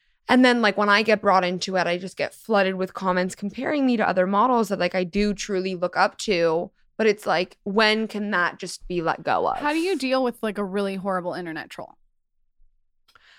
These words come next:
Speaker 1: My mom just taught me to block them. I
Speaker 2: Yeah.
Speaker 1: just block them.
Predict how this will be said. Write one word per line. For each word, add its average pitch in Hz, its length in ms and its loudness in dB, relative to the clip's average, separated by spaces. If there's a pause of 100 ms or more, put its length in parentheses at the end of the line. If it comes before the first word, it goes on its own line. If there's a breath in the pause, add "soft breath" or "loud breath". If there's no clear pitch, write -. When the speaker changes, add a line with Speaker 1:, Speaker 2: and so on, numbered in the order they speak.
(260 soft breath)
Speaker 1:
My 311 140 2
mom 175 200 0
just 185 140 -10
taught 170 160 -4
me 123 60 -12
to - 60 -10
block - 320 -8
them. 190 340 -2 (360)
I - 40 -2
Speaker 2:
Yeah. 262 40 0
Speaker 1:
just 226 160 -8
block 175 260 -2
them. 180 360 -2